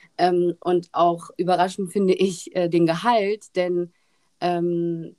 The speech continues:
der Monatsentge-, das Monatsentgelt im Jahre zweitausendvierzehn betrug hunderteinundachtzig Euro. Also sind das circa ein Euro fünfunddreißig pro Stunde.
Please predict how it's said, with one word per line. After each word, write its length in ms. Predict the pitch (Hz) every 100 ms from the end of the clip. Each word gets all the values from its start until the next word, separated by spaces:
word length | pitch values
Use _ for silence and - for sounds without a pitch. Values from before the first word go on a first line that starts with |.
| -
der 100 | 175
Monatsentge-, 880 | 175 185 170 - 262 269 - 180 175
das 180 | 165 170
Monatsentgelt 920 | 190 180 175 - 233 254 - 170 175
im 100 | 170
Jahre 240 | 165 170 170
zweitausendvierzehn 840 | 170 170 165 - 226 233 - 190
betrug 480 | 170 - 196 196 - -
hunderteinundachtzig 1300 | 175 214 214 202 - 175 175 - 165 - - 160 - -
Euro. 520 | 170 180 170 180 247 269 _ _ _ _ -
Also 180 | 175 175
sind 180 | 180
das 200 | 175 175
circa 460 | - 202 202 202 196
ein 280 | - 170 190
Euro 200 | 165 165
fünfunddreißig 680 | 170 - 175 160 160 160 151
pro 180 | _ 151
Stunde. 540 | - - 180 160 123